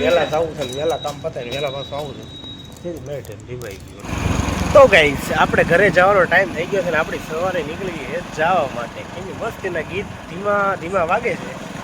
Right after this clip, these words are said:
આપણે ધીમે ધીમે જઈએ, સાથે સાથે આપણે કાંઈ કામ છે નહીં. અત્યારે વાગી ગયા છે સાડા નવ.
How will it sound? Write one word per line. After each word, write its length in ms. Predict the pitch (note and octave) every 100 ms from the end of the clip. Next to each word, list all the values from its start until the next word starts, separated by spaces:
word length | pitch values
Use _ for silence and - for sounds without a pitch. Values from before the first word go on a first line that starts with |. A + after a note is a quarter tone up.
| - - D3+
આપણે 180 | D#3+ D#3
ધીમે 280 | D#3+ G3+ G3+ F#3+ E3+
ધીમે 200 | E3 F#3+
જઈએ, 320 | D#3 D3 G3+ F3+ D3+
સાથે 260 | F3+ - -
સાથે 1000 | - - - F3 - F3+ D#3+ - - -
આપણે 220 | E3 D#3
કાંઈ 640 | - F#3 B3 C4 B3+ B3 -
કામ 220 | F3+ G3 F3
છે 160 | - E3 E3
નહીં. 220 | D#3+ D3+
અત્યારે 280 | F#3+ E3 D3+
વાગી 220 | D3+ E3+ D#3
ગયા 180 | C#3+
છે 100 | D#3+ E3+ - - - - - - - - - - - - - - - -
સાડા 200 | G3 F3+
નવ. 100 | B2